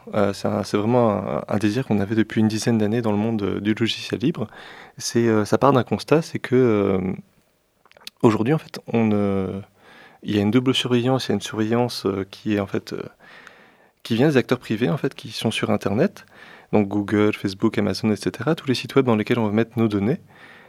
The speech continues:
Euh, qui est quelque chose qui est assez nouveau, en fait, dans l'histoire d'Internet. Avant, les gens, chez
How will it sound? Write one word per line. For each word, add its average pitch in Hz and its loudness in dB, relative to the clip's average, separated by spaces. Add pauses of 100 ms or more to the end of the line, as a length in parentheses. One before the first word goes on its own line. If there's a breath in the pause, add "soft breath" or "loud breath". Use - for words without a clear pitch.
(120 loud breath)
Euh, 104 -2
qui 107 0
est - 2
quelque 107 2
chose 156 -4
qui 120 0
est - -2
assez 123 0
nouveau, 123 2
en - 0
fait, - -2
dans 107 0
l'histoire 104 -2
d'Internet. 107 4
Avant, 110 4
les 131 2
gens, 131 2
chez - -4